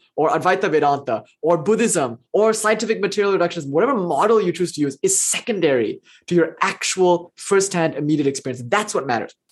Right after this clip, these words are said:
However, I'd like to take a different approach with you, which is a more Buddhist approach of, like, okay, if you ask Nagarjuna, does the, for instance, ask him, "Does the Buddha reincarnate?" You know, something like that.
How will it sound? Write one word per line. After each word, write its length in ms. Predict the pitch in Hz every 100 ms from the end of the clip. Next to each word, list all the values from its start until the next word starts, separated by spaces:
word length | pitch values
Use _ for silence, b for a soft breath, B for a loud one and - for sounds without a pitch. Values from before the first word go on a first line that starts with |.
| _
However, 440 | - 220 190 104 b b b
I'd 140 | 147 180
like 140 | 240
to 60 | -
take 120 | 202
a 40 |
different 300 | 135 165 160
approach 260 | 131 120 -
with 100 | 113
you, 100 | 110
which 200 | 131 160
is 220 | 160 190 B B -
a 80 | 151
more 160 | 175 147
Buddhist 380 | 170 175 190
approach 380 | 175 - 113 -
of, 160 | 151 156
like, 300 | 175 147 - B B B _ - -
okay, 300 | 196 156 - -
if 100 | 180
you 180 | 190 185
ask 280 | 175 294 -
Nagarjuna, 680 | 175 175 170 151 135 104 - _ -
does 220 | 170 202
the, 200 | 185 139 -
for 140 | -
instance, 220 | 156 110 -
ask 180 | 135 117
him, 120 | - -
"Does 200 | 220 208
the 80 | 180
Buddha 420 | 165 175 175 143
reincarnate?" 720 | 127 160 139 131 120 104 - _ _ _ _ _ _ _ _ _
You 80 | -
know, 80 | -
something 320 | - 160 160
like 160 | 120 -
that. 140 | -